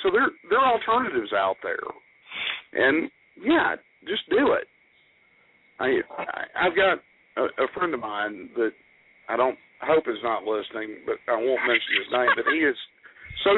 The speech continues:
talented at what he does, and but he won't take a step or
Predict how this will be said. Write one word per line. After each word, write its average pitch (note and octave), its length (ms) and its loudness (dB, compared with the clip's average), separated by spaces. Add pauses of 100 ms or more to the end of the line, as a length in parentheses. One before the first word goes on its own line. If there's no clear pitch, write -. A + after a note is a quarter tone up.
talented F3+ 540 0
at A#2+ 140 0
what C3+ 160 4
he A#2+ 120 0
does, F#2+ 640 2 (1300)
and C#3+ 320 0 (320)
but D3+ 100 2
he D#3+ 100 0
won't F3 340 2 (320)
take D#3 340 2 (840)
a B2+ 80 2 (140)
step G3+ 280 2
or A#2+ 120 2